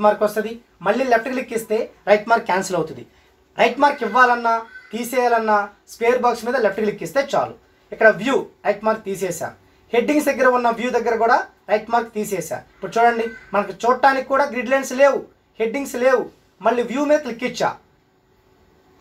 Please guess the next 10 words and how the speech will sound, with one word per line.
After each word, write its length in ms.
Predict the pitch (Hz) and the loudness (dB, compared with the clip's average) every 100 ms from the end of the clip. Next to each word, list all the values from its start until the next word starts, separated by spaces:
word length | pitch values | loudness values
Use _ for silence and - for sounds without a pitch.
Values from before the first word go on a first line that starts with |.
| _ | _
grid 220 | 196 226 240 | -2 4 4
లైన్స్ 180 | - 208 | 4 -2
వచ్చినాయి, 300 | 202 156 - _ _ - - | -2 -6 -10 _ _ -10 -4
headings 340 | 220 294 240 285 | 0 0 0 -2
మీద 80 | 285 | -2
click 200 | 233 240 | -4 -4
ఇచ్చా, 140 | - 190 165 | 2 2 2
view, 160 | 240 220 - _ _ _ _ _ _ _ _ _ 196 | 0 0 -2 _ _ _ _ _ _ _ _ _ -2
headings 320 | 208 254 208 | 0 0 4
కూడా 100 | 262 | 4